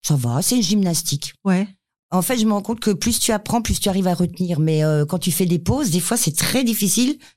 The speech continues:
Speaker 1: de re-, de reprendre.
Speaker 2: Hum, hum.
Speaker 1: C'est vrai.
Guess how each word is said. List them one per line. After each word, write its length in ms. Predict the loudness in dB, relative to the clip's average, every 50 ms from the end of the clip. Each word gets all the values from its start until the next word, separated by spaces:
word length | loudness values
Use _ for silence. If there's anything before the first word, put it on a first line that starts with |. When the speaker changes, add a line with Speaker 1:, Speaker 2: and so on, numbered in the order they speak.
| _
Speaker 1:
de 120 | 0 2 2
re-, 240 | 4 2 2 0 -2 -6 -4
de 80 | -2 0
reprendre. 520 | 0 0 0 0 0 0 2 2 2 2
Speaker 2:
Hum, 200 | 2 2 2 2 2 2
hum. 200 | 0 0 0 -2 -6 _ _ _ _
Speaker 1:
C'est 140 | -4 0 2
vrai. 240 | 2 2 2 0